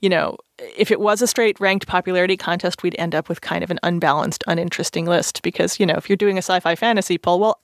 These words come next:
obviously everybody loves Harry Potter, but we want this to be a discovery tool, too. So what happens with this raw, huge spreadsheet of votes is that I take it and hack it down to the top two hundred and fifty vote getters.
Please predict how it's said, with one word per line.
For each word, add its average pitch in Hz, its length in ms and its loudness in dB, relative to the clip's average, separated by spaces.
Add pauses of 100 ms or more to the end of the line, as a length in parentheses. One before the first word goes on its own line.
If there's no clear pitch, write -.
obviously 302 420 2
everybody 285 360 2
loves 285 200 0
Harry 277 200 0
Potter, 233 400 2 (680)
but 226 120 0
we 226 100 2
want 220 180 0
this 208 120 0
to - 80 -6
be 190 140 2
a 180 40 0
discovery 170 520 -2
tool, - 280 -8
too. - 180 -8 (100)
So 208 240 0
what 220 180 4
happens 208 520 0
with 175 220 -6
this - 280 -6 (420)
raw, 190 500 2
huge 190 380 -2
spreadsheet 180 500 0
of 180 100 0
votes 247 300 0
is 196 100 0
that 180 120 4
I 185 120 4
take 196 260 0
it 180 120 0
and 170 140 -2
hack 180 260 -2
it - 120 -4
down 170 260 0
to 165 140 -6
the 160 100 -6
top - 340 -4 (140)
two - 180 0
hundred 170 240 2
and 170 80 -14
fifty 185 300 -2
vote 185 240 2
getters. 156 400 0